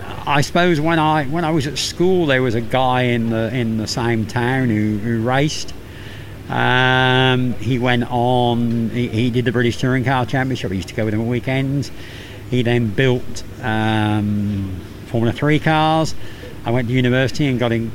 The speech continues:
involved with a guy, uh, called Chris Meek, who, uh, uh, family still own Mallory Park.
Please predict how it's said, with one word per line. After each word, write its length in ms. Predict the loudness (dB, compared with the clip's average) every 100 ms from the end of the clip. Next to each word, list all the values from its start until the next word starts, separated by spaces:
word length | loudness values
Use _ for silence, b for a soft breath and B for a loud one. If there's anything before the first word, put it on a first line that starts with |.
| -6
involved 420 | -4 0 0 0
with 80 | -2
a 60 |
guy, 580 | -2 0 0 2 0 0
uh, 400 | -2 -4 -4 -6 -6
called 160 | -8 -6
Chris 220 | -4 -2
Meek, 200 | 0 0 -2
who, 540 | -2 0 2 2 2
uh, 260 | 0 0 -2 B B B B -10 -10 -10 -10
uh, 520 | -8 -8 -6 -6 -6 -8 -12 -16 -6
family 380 | -2 0 2 0
still 260 | 0 2
own 220 | 2 2
Mallory 340 | 2 0 0 -2
Park. 360 | -2 0 -2